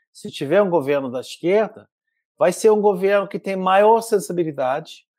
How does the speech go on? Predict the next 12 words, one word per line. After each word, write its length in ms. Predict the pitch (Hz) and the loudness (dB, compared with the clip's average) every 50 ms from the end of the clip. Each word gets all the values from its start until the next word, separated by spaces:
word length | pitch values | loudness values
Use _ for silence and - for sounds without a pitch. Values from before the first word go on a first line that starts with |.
| _ _ - | _ _ -8
às 120 | - 143 | -6 -4
nossas 360 | 143 143 143 139 - 151 139 - | -2 -2 -4 -4 -6 -14 -14 -8
pautas, 640 | - 127 127 131 143 147 - - 269 262 - _ _ _ _ _ _ _ _ _ _ - | -4 -2 -2 -2 -2 -6 -8 -12 -12 -12 -12 _ _ _ _ _ _ _ _ _ _ -4
e 140 | - 233 | -2 -2
claramente 760 | 220 - - 220 208 214 226 254 233 220 208 208 214 208 - | -2 2 2 4 4 6 4 4 2 2 0 0 -2 -2 -4
a 60 | 220 | -6
gente 260 | 196 202 208 202 185 185 | -6 -6 -8 -12 -6 -2
vai 140 | 196 196 | -2 -2
ter 160 | 190 - 196 180 | 0 -2 -4 -4
que 260 | - 208 208 - - - | -4 -10 -10 -10 -8 -8
mobilizar 800 | 160 165 165 175 170 190 190 190 180 - - 175 170 170 175 180 | -4 0 0 0 0 -2 -6 -6 -8 -6 -2 0 2 2 2 0
e, 60 | 175 | -2